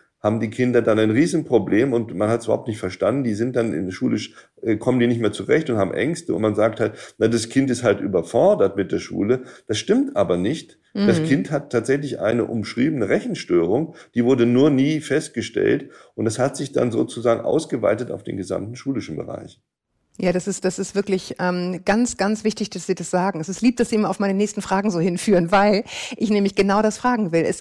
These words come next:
Speaker 2: ähm, wie ist denn das Verhältnis von Intelligenz zu Lernstörungen? Weil das ist ja häufig das Missverständnis, was resultiert aus diesen schwachen Schulleistungen, dass man denkt, "Na ja,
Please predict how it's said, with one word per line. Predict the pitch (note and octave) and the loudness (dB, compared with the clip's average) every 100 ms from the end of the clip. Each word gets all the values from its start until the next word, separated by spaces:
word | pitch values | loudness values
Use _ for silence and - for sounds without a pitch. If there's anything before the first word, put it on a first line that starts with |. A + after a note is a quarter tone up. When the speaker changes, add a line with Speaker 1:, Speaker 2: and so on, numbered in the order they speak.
| - | 0
Speaker 2:
ähm, | G3+ G3+ E3+ A2 F#3 | 0 0 -4 -8 -4
wie | G3 C4+ | 2 2
ist | C4 | 2
denn | A3+ | 0
das | G#3+ | -2
Verhältnis | - G#3 A3 G#3+ | 0 0 0 -2
von | - G3+ | -4 -4
Intelligenz | G3 F#3 F#3+ A#3 C#4+ D4+ | -2 -2 -2 0 0 0
zu | - | -4
Lernstörungen? | B2 B2+ A#2+ - C3 A#2 A#2 C3+ _ _ - - | -4 -4 -6 -4 -4 -4 -10 -14 _ _ -8 0
Weil | F3 | 2
das | A#3 | 2
ist | C4+ | 2
ja | A#3+ | 4
häufig | A3+ A#3+ | 4 2
das | A#3 A3+ | -4 0
Missverständnis, | A3 A#3 - G#3 F#3+ F#3+ F3+ - | 2 2 -2 -2 -2 -2 -4 -4
was | F#3 G3 | -2 0
resultiert | F#3 G3 F3+ G#3 A3 - | 2 0 0 0 0 0
aus | F#3 | -4
diesen | G3 F3+ | -4 -6
schwachen | - F3 E3 | -2 -2 -4
Schulleistungen, | - G3 G#3 A#3 A3+ G3+ | -4 -2 0 -2 -2 -4
dass | G#3 | -2
man | F#3+ | -2
denkt, | F3+ F#3+ | 0 0
"Na | F#3 | 0
ja, | F3+ | 0